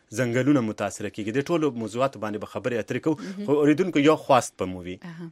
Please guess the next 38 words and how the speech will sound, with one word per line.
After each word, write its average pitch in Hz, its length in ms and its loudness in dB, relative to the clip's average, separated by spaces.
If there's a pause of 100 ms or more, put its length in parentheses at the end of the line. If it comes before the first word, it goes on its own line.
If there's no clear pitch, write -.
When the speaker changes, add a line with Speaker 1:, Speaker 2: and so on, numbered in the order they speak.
Speaker 1:
آه، 104 120 2
چې 110 120 -8
تاسو 147 280 0
کله 135 180 0
ټلیفون 120 420 -4
وکړئ، 139 220 0 (360)
آه، 113 80 -6
نو 113 180 -2
کره 147 260 2
جواب 127 340 2
به 120 60 0
راکوئ، 113 440 -2 (140)
آه، 98 220 -4 (100)
کم 131 120 0
څیزونه 120 380 -8
یې 113 40 -8 (240)
د - 40 -6
مثال 120 360 2
سره 95 300 -6
راکوئ. 92 420 -6 (220)
Speaker 2:
مهم. 175 160 -14
Speaker 1:
آه، 101 180 0
چې، 98 140 -8 (340)
آه، 95 360 -8
ستاسو 139 360 -2
د 113 60 -4
خبرو 107 360 -4
نه 117 180 -4 (320)
باقاعده 104 380 -4
ستاسو 107 320 -4
د 101 120 -4
علم 139 220 0
پته 104 240 -6
ولګي، 101 380 -6 (260)
آه، 92 180 -6
ستاسو - 360 -2
د 95 220 -8 (340)
اهمیت 110 340 -6